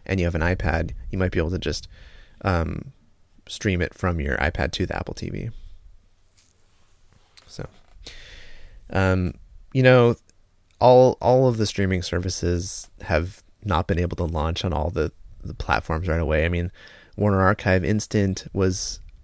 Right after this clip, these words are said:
was just r-, uh, the web and Roku when it launched, I think. It, you know, they, they eventually made an iPad app for it, but,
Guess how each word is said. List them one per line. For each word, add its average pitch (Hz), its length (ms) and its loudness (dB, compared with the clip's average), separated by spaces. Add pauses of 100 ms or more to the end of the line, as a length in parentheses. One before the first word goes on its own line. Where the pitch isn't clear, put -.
(220)
was 104 240 -2
just 160 320 4
r-, 101 260 -4
uh, 87 540 2
the 110 100 0
web 104 400 4 (120)
and 92 400 -2
Roku 98 500 2
when 98 200 0
it - 120 -2
launched, 62 320 -6
I - 80 -2
think. - 420 -6 (460)
It, - 180 0 (160)
you 95 140 -6
know, 80 100 0
they, 90 440 2 (280)
they 104 140 4
eventually 101 480 2
made 90 200 0
an 87 80 -2
iPad 90 380 0
app - 260 -2
for 85 240 -4
it, - 260 -6
but, 80 240 0